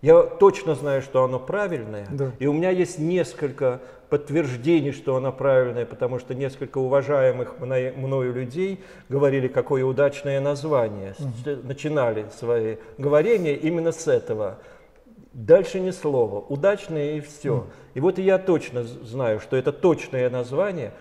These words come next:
Speaker 1: но не все могу в нем объяснить.
Speaker 2: Вы знаете, и в содержании книги тоже есть, э, некая, м, ну, для меня неясность, потому что, не, не то что неясность, а может быть даже противоречие. Вот если просто поверхностно посмотреть стихи,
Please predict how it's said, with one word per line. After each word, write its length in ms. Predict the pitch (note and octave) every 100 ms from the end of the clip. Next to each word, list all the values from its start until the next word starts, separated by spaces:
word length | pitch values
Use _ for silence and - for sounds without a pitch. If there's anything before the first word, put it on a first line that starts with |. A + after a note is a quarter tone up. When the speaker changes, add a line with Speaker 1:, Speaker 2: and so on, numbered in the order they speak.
| - -
Speaker 1:
но 120 | E3+
не 120 | G#3+
все 300 | G#3 - F3+
могу 280 | D#3 C#3 C#3
в 80 | C3
нем 220 | C#3+ F3
объяснить. 520 | D#3 D#3+ C3+ - A2 - - -
Speaker 2:
Вы 60 | F3
знаете, 500 | F#3 F#3 F3+ D#3+ E3
и 20 |
в 80 | D#3
содержании 600 | - F3+ F#3+ F3+ D3+ C#3+
книги 280 | C#3 F#3+ E3
тоже 260 | C#3+ D#3+ D3
есть, 680 | C#3+ C#3+ D3 C#3 - - - - _ -
э, 140 | C#3+
некая, 560 | C#3+ D3+ D3 D3 C#3+ C#3
м, 960 | C3+ C#3+ D3+ D3 D3 D3 D3 D3 D#3
ну, 60 | D#3
для 120 | D3
меня 180 | D#3+ D#3+
неясность, 540 | D3+ E3+ G#3 - C3 -
потому 360 | C3+ C#3+ D3
что, 300 | C#3 - C3+ - - - -
не, 100 | F3+
не 120 | F3
то 140 | E3+ G#3
что 160 | -
неясность, 680 | F3+ F3 C3 - B2 - - _ - - -
а 100 | C#3
может 240 | F3 F3
быть 120 | F3
даже 180 | E3+ E3+
противоречие. 600 | E3+ F3+ F3+ F3 C#3 -
Вот 100 | D3
если 220 | E3+ - E3
просто 340 | E3+ D#3+ D#3+
поверхностно 600 | E3+ F3 D3+ - C3+ D3+
посмотреть 580 | C3+ - E3 D3 D3 C#3
стихи, 340 | - F3 -